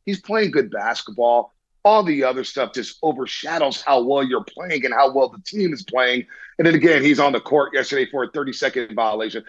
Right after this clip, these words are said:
or thirty seconds in the key. Nobody calls it because he's on the ground holding his head or whatnot. So, yeah, it, it's, it's a lot going on out here in the Bay Area. Draymond Green, we just want to, you know, he's on edge right now. We know it's just a matter of time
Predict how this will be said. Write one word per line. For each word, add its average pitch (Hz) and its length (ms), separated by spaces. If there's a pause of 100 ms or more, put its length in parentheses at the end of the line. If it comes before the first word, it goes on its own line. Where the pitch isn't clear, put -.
or 143 160
thirty 170 200
seconds 127 320
in 123 60
the 113 60
key. 147 320
Nobody 120 300
calls 123 300
it 110 80
because - 320 (160)
he's 135 120
on 147 120
the 127 80
ground 135 280
holding 135 240
his 123 140
head 156 220
or 131 100
whatnot. 127 520 (440)
So, 170 160
yeah, 202 200
it, 196 280
it's, - 400 (220)
it's 220 140
a 269 40
lot 233 260
going 208 200
on 170 180
out 139 160
here 143 140
in 131 60
the 127 80
Bay 131 260
Area. 123 260
Draymond 165 380
Green, 156 180
we 156 80
just 170 220
want 214 140
to, 185 120 (240)
you 180 60
know, 202 100
he's 196 200
on 226 180
edge 226 280
right 165 180
now. 165 180
We 196 140
know 196 180
it's 170 80
just - 200
a 165 40
matter 160 260
of 143 80
time 143 400